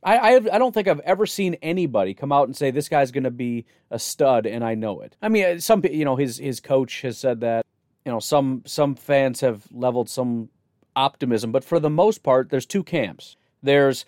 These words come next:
"I'm hopeful, and I'm excited, and I'm, I'm, I genuinely hope that he's gonna be a great quarterback, but I know it's a long shot," and people that say, "I know he's gonna be trash."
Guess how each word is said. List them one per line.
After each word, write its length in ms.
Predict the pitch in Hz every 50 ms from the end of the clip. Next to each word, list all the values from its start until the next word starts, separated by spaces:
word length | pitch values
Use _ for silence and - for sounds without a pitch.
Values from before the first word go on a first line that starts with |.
| _ _ _ _ _
"I'm 200 | - 135 127 117
hopeful, 600 | 110 - 113 117 - - - 185 185 196 190 - _
and 140 | - 139 139
I'm 140 | 135 131 127
excited, 560 | 117 - - - 143 143 151 165 180 170 160
and 240 | - - 127 123 123
I'm, 280 | 120 120 117 113 - -
I'm, 440 | 131 120 117 113 110 110 107 101 - _ _ -
I 240 | 123 113 110 101 107 _ _ - 117
genuinely 840 | 107 104 113 135 135 143 160 156 151 139 135 135 127 123 123 - -
hope 360 | - - - 143 170 170 -
that 140 | - 139 127
he's 140 | 123 123 113
gonna 140 | 127 123 120
be 120 | 120 120
a 60 | 113
great 220 | 107 117 120 117 -
quarterback, 600 | - 127 123 135 151 156 170 175 185 190 - _ _ _ _ _ _ _
but 140 | - 143 139
I 80 | 135
know 160 | 131 131 131 131
it's 120 | 127 -
a 40 | 117
long 260 | 110 110 120 135 147
shot," 280 | - 180 175 180 190 180
and 100 | 156 139
people 220 | - 156 139 147
that 100 | 139 127
say, 80 | - 139
"I 140 | 127 127 131
know 200 | 135 135 131 131
he's 120 | 131 113
gonna 120 | 120 120 107
be 120 | 110 107
trash." 580 | - - - 110 95 85 - - - - _